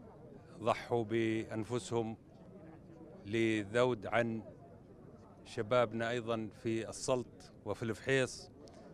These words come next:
فهذه تمثل حقيقة الشعب الأردني وانتمائه ووحدته بكل،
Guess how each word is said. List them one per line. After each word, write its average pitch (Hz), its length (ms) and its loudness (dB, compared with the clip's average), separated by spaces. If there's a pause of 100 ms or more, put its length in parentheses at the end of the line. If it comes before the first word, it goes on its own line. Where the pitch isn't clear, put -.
(440)
فهذه 123 360 4
تمثل 123 760 0 (140)
حقيقة 127 560 2 (1000)
الشعب 123 380 4
الأردني 120 640 0 (100)
وانتمائه 120 840 2 (460)
ووحدته 123 640 6 (1080)
بكل، 135 640 4